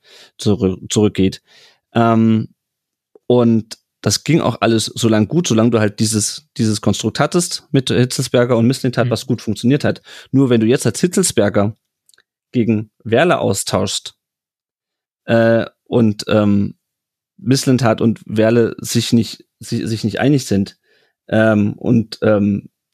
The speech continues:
Speaker 1: dann hast du halt ein Problem. Und es ist nicht klar, wer solche Entscheidungen eigentlich trifft, weil eigentlich
Speaker 2: Ab-, aber
Speaker 1: müsste
Speaker 2: irgendjemand
Speaker 1: man
Speaker 2: muss ja
Speaker 1: sich
Speaker 2: dann Labbadia geholt haben.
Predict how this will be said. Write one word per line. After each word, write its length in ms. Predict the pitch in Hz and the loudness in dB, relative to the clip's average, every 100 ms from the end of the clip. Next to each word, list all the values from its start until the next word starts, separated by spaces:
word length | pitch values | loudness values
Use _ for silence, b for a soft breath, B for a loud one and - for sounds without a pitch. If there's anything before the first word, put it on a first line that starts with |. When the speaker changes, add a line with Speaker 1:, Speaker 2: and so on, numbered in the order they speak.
| _ | _
Speaker 1:
dann 160 | 101 98 | -6 -6
hast 180 | 101 - | -8 -6
du 40 | 113 | -6
halt 100 | 110 | -4
ein 40 | |
Problem. 360 | 120 143 123 101 | -2 0 2 0
Und 100 | - | -2
es 140 | 101 | -4
ist 160 | - 110 | -2 0
nicht 200 | 113 - | -2 -2
klar, 360 | 120 156 139 | 0 0 0
wer 100 | 113 | 0
solche 260 | 113 120 - | 0 0 0
Entscheidungen 420 | 107 - 104 101 | -2 0 -2 -2
eigentlich 240 | 101 98 | -2 -4
trifft, 280 | - 147 - | -4 -4 -4
weil 140 | 98 65 | -4 -2
eigentlich 400 | 107 117 117 - b b b b | 0 0 -2 -8 b b b b
Speaker 2:
Ab-, 220 | 123 110 - _ _ _ _ | -8 -8 -12 _ _ _ _
aber 220 | - 135 131 | -6 -2 0
Speaker 1:
müsste 200 | 139 160 | 0 0
Speaker 2:
irgendjemand 80 | |
Speaker 1:
man 40 | 127 | 0
Speaker 2:
muss 80 | 117 | 0
ja 80 | 151 | 0
Speaker 1:
sich 100 | 143 | 0
Speaker 2:
dann 120 | 139 | 0
Labbadia 380 | 143 147 139 151 | 0 -2 -2 -2
geholt 340 | 156 175 175 127 | 0 0 0 -2
haben. 380 | 113 110 104 | -4 -6 -10